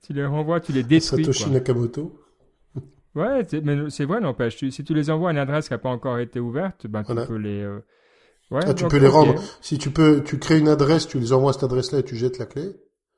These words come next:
Speaker 1: Ou même pas, t'as, t'envoies une adresse qui n'existe pas encore, et vu que la clé n'a pas été clé, ben, c'est, c'est fini là, quoi. C'est comme ça que c'est qu'ils ont détruit un certain nombre de bitcoins pour créer d'autres, euh,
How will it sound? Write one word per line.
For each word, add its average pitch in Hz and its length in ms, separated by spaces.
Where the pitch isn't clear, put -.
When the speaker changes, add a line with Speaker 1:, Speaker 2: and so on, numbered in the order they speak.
Speaker 1:
Ou 185 60
même 170 180
pas, 240 140
t'as, 143 180
t'envoies 147 300
une 131 80
adresse 147 300
qui - 80
n'existe 117 280
pas 123 140
encore, 131 440
et 113 60
vu 135 160
que 139 100
la 117 120
clé - 180
n'a 117 80
pas 117 140
été 113 220
clé, 135 400
ben, 107 280
c'est, 107 280
c'est - 180
fini 123 220
là, 165 120
quoi. 107 180
C'est - 120
comme 143 160
ça 170 140
que - 80
c'est 156 140
qu'ils 135 180
ont 123 60
détruit 139 540
un 113 180
certain 123 320
nombre 123 180
de 117 60
bitcoins 120 440
pour 107 160
créer 117 220
d'autres, 120 440
euh, 107 160